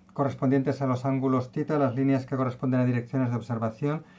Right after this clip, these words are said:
que van del origen, del centro del semicírculo, van a los, a los que ahora no tengo el puntero.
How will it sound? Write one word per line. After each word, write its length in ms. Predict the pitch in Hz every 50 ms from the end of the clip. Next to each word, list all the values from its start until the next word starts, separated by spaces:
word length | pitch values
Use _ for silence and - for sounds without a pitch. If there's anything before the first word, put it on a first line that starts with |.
| - - -
que 120 | - 139 131
van 220 | 131 135 131 131
del 160 | 127 131 127
origen, 440 | 123 120 127 123 123 - 147 143 135
del 140 | 131 123 120
centro 300 | - - 143 139 143 143
del 120 | 135 127
semicírculo, 840 | 127 - 135 127 123 120 - 151 143 135 - 131 117 113 110 107 - - - - - - - -
van 360 | 135 135 135 131 131 127 -
a 140 | - 123 120
los, 600 | 117 117 117 113 110 110 107 107 101 - - - - - - - - - - - - - - - - - - - - - - - - - - - - - - - - 101 - - - - 139
a 80 | 156
los 160 | 156 156 131 -
que 80 | -
ahora 140 | 143 139 139
no 60 | 131
tengo 220 | 139 135 131 127 123
el 80 | 120 120
puntero. 520 | 127 120 117 113 143 135 127 120 139 -